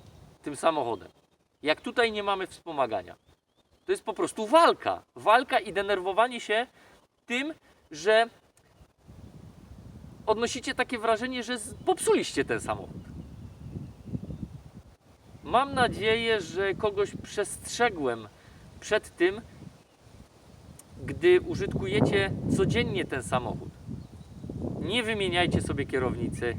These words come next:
na mniejszą, na sportową. Zostańcie przy oryginalnej, będziecie lepiej zadowoleni, chyba że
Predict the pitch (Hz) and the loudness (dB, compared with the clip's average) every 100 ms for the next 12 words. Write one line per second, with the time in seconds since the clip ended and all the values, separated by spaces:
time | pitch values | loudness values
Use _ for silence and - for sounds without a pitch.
0 | - 127 123 120 101 - - - - - | -2 0 2 2 0 0 2 2 2 0
1 | - - - 120 - 98 85 - - - | 2 2 2 0 -2 -4 -6 -10 -12 -12
2 | - - - - 113 156 160 208 - 196 | -12 -14 -14 -12 -8 -4 2 2 2 -6
3 | - 175 151 151 139 147 165 190 233 - | 0 0 0 -2 0 2 2 -2 -4 -8
4 | - - - 160 165 - 147 139 202 233 | -18 -8 -4 -2 -2 0 0 2 0 -2
5 | 180 160 147 135 147 139 139 190 220 - | -2 0 0 -2 -2 -2 -2 -4 -4 -6
6 | - - - 254 240 202 - 156 202 | -6 -6 -2 2 8 8 6 4 4